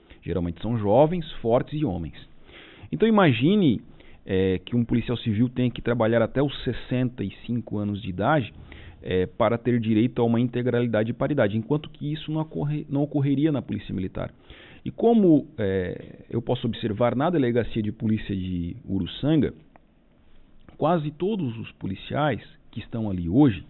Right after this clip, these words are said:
é, eles têm em média dez, doze anos de serviço. Os mais antigos, é, que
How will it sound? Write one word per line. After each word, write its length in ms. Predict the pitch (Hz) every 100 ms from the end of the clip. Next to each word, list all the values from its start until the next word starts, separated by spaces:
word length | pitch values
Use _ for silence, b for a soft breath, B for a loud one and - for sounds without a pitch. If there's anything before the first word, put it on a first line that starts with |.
| B B B B B - -
é, 360 | 95 90 85 -
eles 320 | 135 139 151
têm 200 | - 160
em 40 | 170
média 340 | 147 156 156
dez, 360 | 113 110 151 127
doze 360 | 127 143 131
anos 180 | 135 147
de 100 | 135
serviço. 560 | 151 135 139 - - - _ _ b b b b
Os 240 | 127 120 107
mais 260 | 113 104
antigos, 960 | 104 104 - 113 120 87 87 78 - - b b b
é, 160 | - 98
que 580 | - - - 101 92